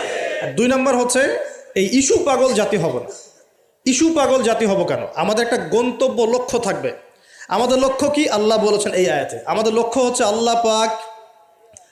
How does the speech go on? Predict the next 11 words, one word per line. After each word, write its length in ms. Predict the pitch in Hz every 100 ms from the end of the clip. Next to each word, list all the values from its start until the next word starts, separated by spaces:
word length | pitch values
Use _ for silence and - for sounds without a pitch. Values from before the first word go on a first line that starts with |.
| _
আমাকে 560 | 160 202 226 233 240 233
সৃষ্টি 480 | - 262 247 -
করেছেন 500 | 269 233 233 226 240 262 - - - - - - - _ _ _ -
এই 180 | 226
পৃথিবীতে 880 | 247 247 247 247 240 233 254 - - - -
আল্লাহর 360 | 196 208 220 208
ইবাদত 300 | 208 214 214
করার 320 | 214 185 160
জন্য। 180 | 147 147
কিসের 220 | 190 202
জন্যে? 300 | 220 220